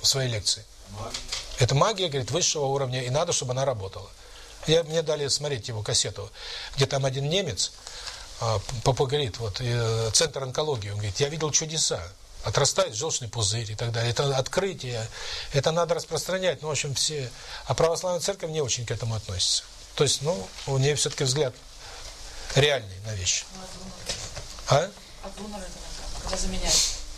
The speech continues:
Speaker 1: Донор, еще раз говорю, есть система запрета на уничтожение тонкой энергии,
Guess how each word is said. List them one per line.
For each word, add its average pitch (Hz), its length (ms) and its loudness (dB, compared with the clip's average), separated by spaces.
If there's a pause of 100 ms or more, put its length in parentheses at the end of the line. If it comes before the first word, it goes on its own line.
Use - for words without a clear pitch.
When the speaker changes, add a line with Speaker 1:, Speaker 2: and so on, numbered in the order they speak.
(440)
Speaker 1:
Донор, 170 460 6
еще 156 280 2
раз 139 120 -2
говорю, 110 180 -6
есть 160 220 0
система 165 380 0
запрета 151 440 0
на 139 200 2
уничтожение 139 560 0
тонкой 135 360 0
энергии, 95 460 -2